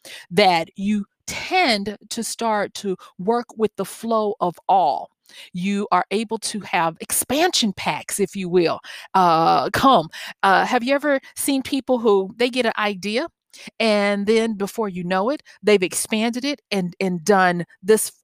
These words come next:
phenomenal thing? And you're like, "How did you get that from this one little seed?" It's because they're operating on this highest consciousness. Um,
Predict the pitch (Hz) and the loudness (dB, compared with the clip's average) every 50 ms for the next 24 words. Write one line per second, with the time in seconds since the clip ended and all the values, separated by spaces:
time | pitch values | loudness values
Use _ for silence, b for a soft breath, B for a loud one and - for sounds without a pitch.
0 | _ _ _ _ _ _ - 214 196 190 202 208 220 247 247 247 247 254 240 240 | _ _ _ _ _ _ -2 0 0 0 -2 0 2 2 2 2 2 2 0 -2
1 | 233 233 _ _ - 254 240 233 240 254 294 339 - B B B B B 190 196 | -2 -4 _ _ -2 -2 0 0 -2 -2 -4 -8 -12 B B B B B -4 0
2 | 208 214 214 196 190 - - 196 220 247 269 247 214 208 220 196 175 185 214 214 | 0 2 2 2 0 0 -4 -2 -2 -2 -2 -2 -4 -6 -10 -6 -2 0 0 0
3 | _ - 220 214 226 254 - - 208 196 202 202 202 - - 190 196 208 214 208 | _ 0 0 0 0 -2 -4 -6 -6 -4 -4 -4 -6 -6 -4 -2 -2 -2 -2 -2
4 | 214 196 196 185 - - 226 240 254 269 285 269 - _ B B B B B - | -2 -4 -4 -6 -4 -6 -4 -4 -4 -6 -8 -10 -12 _ B B B B B -2
5 | 180 - - - 190 - - 285 269 247 208 185 - 170 - - - 180 208 240 | -2 -2 -2 -8 -8 -4 2 4 4 4 4 2 0 -4 -4 -2 0 2 2 2
6 | - 277 240 220 208 202 196 196 196 175 180 175 180 175 165 165 - - B B | 0 -2 -4 -2 -2 -2 -2 -6 -6 -4 -6 -6 -4 -6 -8 -8 -8 -10 B B
7 | B B B - 240 233 226 220 214 - - - 226 208 208 - - 160 - - | B B B -2 -2 0 0 0 -2 -4 -6 -4 -2 -2 -2 -4 -6 -10 -10 -10
8 | 135 120 - - B B B B B 185 180 175 180 175 175 175 170 170 - | -10 -12 -12 -14 B B B B B 0 2 2 4 2 0 -2 -6 -12 -14